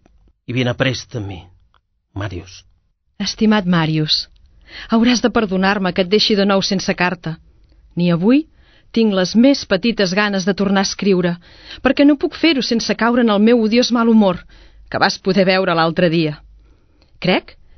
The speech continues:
Speaker 2: que encara n'estaràs content, que calli. T'envio, en canvi, unes poques violetes que acaba de donar-me la Maria. Que elles et facin tota la companyia que et voldria fer jo.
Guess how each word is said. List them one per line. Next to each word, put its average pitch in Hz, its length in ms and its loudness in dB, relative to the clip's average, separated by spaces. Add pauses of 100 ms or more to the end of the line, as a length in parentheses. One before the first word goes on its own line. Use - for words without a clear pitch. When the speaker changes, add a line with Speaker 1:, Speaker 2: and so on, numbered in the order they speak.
Speaker 2:
que 202 100 0
encara 208 380 -2
n'estaràs 233 420 -2
content, 185 460 -2 (100)
que 175 140 -8
calli. 151 400 -4 (1200)
T'envio, 220 400 2
en 208 80 -2
canvi, 208 440 -2 (280)
unes 196 300 -2
poques 233 340 -2
violetes 190 480 0
que 196 60 -4
acaba 190 260 -2
de 190 80 0
donar-me 180 440 -2
la 170 100 -2
Maria. 165 420 0 (640)
Que 233 140 -4
elles 233 200 0
et 202 140 -4
facin 269 420 -2 (420)
tota 302 320 2
la 202 100 -2
companyia 208 680 0
que 202 120 0
et 175 60 -12
voldria 202 380 0
fer 208 220 -4
jo. 202 200 -2